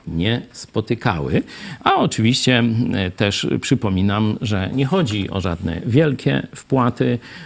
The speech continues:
Chodzi o to, żebyście pokazali, że nie tylko oglądacie, klikacie, co jest bardzo ważne, cieszymy się z tego i sprawdźcie subskrypcję, bo też tam leci, nie? Zawsze w dół.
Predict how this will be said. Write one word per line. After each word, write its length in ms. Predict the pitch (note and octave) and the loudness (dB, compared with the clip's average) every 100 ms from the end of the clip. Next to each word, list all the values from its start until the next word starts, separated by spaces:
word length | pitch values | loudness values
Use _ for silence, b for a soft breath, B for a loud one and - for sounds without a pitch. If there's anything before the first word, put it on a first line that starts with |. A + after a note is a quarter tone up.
| B | B
Chodzi 280 | D#3 D#3 C3 | 0 2 2
o 140 | C3+ | 2
to, 300 | C3 B2+ A#2+ - | 2 0 0 0
żebyście 420 | A#2 A#2+ - A#2+ | 0 2 0 2
pokazali, 800 | A#2 - A2 C#3+ B2+ E2+ A2+ D#3 | 2 2 2 4 2 2 2 2
że 140 | G2+ | 2
nie 140 | A2+ A#2 | 2 2
tylko 280 | A#2+ - | 0 0
oglądacie, 720 | F2 F#2 F#2 F2 B2+ - A#2+ F#2+ | 0 2 2 4 2 2 2 0
klikacie, 600 | - - A#2 A#2+ A#2+ G2 | -4 0 0 2 0 0
co 160 | - | -2
jest 120 | C#2+ B1+ | -4 -4
bardzo 340 | D#2 G#2+ D#3 | 0 4 4
ważne, 460 | C#3+ A#2 G#2 A#2 A#2 | 4 2 0 0 -2
cieszymy 420 | G2 - G#2+ A#2+ | -4 0 2 2
się 160 | C#3+ | 0
z 60 | G#2 | -2
tego 340 | G#2+ F#2 F#2+ | -2 0 0
i 240 | G2 F2+ F#2+ | 0 0 -2
sprawdźcie 460 | - - D#2+ - E2+ | -4 -4 -4 -4 -2
subskrypcję, 600 | - - - - C3+ D3 | -2 -2 -4 -2 0 0
bo 100 | A#2+ | 0
też 240 | - - | -2 -6
tam 240 | - A1 - - B B B - - B B B F3 C#3+ | -6 -4 -4 -6 B B B 0 0 B B B -4 0
leci, 440 | A2+ F#2+ - D3 | 2 2 2 4
nie? 300 | C4 A2 D3 A#3+ | 4 2 2 2
Zawsze 340 | G2+ - B2+ | 0 0 0
w 60 | G#2+ | 4
dół. 260 | D3+ D4 | 2 2